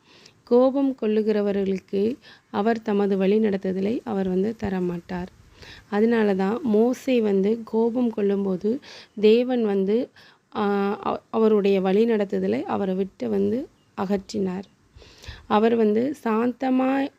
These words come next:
இருந்தபோது அந்த காலம் முழுவதும் வந்து அவர் வந்து அவருடைய ஆலோசனையை அவருக்கு கொடுத்து அவரை வந்து வழி நடத்தி வந்தார். ஆனா,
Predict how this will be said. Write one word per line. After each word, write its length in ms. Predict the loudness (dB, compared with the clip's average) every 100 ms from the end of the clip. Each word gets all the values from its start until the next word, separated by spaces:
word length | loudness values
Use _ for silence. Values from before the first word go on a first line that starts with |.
| _ -8
இருந்தபோது 840 | 0 2 2 0 -2 -2 2 0 0
அந்த 320 | 0 0 -2
காலம் 460 | -4 -2 0 0
முழுவதும் 480 | 2 2 2 0 0
வந்து 280 | 0 -2 -4 -8 -16 -20 -20 -20 _ _
அவர் 300 | -6 0 2
வந்து 260 | 2 2 2
அவருடைய 400 | 2 2 2 0
ஆலோசனையை 800 | 0 2 2 0 -2 0 2 2
அவருக்கு 480 | 0 0 -2 -4 -4
கொடுத்து 500 | -2 -2 -4 0 0 0 -8 -20 -16
அவரை 320 | -6 0 2
வந்து 280 | 2 2 0
வழி 220 | 0 2
நடத்தி 340 | 2 2 -2 -4
வந்தார். 380 | -4 -4 -6 -10 _ _ -20 -20 -20 -6
ஆனா, 320 | 2 2 4